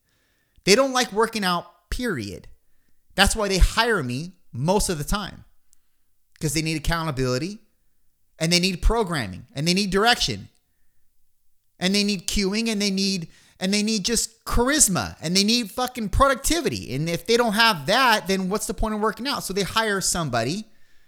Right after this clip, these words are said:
to do that or to do that with them and to provide that service, that service, right? Okay, so if you don't, though, press into the thing that you're supposed to do,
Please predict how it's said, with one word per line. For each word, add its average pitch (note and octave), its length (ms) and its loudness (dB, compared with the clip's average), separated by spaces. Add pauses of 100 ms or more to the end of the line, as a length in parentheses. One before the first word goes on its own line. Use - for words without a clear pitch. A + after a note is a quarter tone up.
(140)
to A3 80 -4
do D#4 240 0
that C#3+ 320 -6 (540)
or G3 180 0
to F#3 80 -2
do A3 140 -2
that A#3+ 200 2
with A3+ 240 0
them F2 300 -8 (500)
and G3 140 -2
to G#3 80 0
provide G#3+ 460 0
that E3 200 -4
service, A#2+ 480 -6
that C#3+ 180 -4
service, A#2 360 -4 (240)
right? C3+ 300 0
Okay, F#3 340 -4
so G#3+ 340 0 (2250)
if G#3 160 0
you G#3+ 140 2
don't, A#3 480 2
though, D#3+ 440 2 (1120)
press B3+ 340 8
into B3+ 160 0
the G#3 140 0
thing B3 240 -2
that A3+ 220 -2
you're G#3 100 2
supposed - 480 6
to F3 60 -2
do, A#2 400 -4